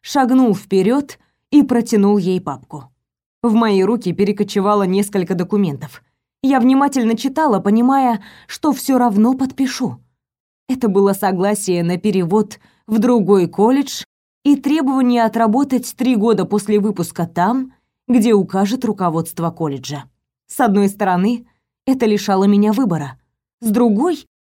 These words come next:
лучше сразу иметь работу, а три года быстро пролетят. В случае отказа от работы предстояло выплатить нехилую сумму компенсации.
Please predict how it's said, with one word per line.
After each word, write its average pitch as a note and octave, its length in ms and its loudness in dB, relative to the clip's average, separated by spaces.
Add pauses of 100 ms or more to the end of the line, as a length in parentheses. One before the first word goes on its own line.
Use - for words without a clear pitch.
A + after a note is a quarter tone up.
лучше D#4+ 440 -2
сразу C#4+ 460 -2
иметь G#3 340 0
работу, F#3 540 -2 (340)
а C4 140 2
три B3 220 -2
года G#3 340 0
быстро F3 420 -2
пролетят. E3 720 -6 (480)
В - 60 -20
случае A3 440 0
отказа F#3+ 400 0
от F3+ 100 -4
работы G#3 500 0 (380)
предстояло C4 640 0
выплатить D4 540 0
нехилую A#3+ 580 0
сумму F#3+ 460 0
компенсации. G3+ 960 -2